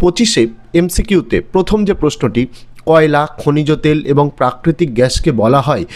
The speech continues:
উত্তর হয়ে যাবে অপশন নাম্বার সি, দাগেরটা, জীবাশ্ম জ্বালানি। ওয়ান পয়েন্ট টু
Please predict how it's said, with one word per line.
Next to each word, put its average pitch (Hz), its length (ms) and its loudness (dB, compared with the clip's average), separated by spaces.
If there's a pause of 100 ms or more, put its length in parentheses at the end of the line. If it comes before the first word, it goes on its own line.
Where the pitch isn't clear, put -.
(300)
উত্তর 190 280 0
হয়ে 190 160 2
যাবে 190 160 0
অপশন 175 400 -2
নাম্বার 175 300 0
সি, 196 120 -2 (100)
দাগেরটা, 147 360 0 (120)
জীবাশ্ম 127 360 0 (140)
জ্বালানি। 87 360 -4 (600)
ওয়ান 160 240 0
পয়েন্ট 208 240 0
টু 208 60 4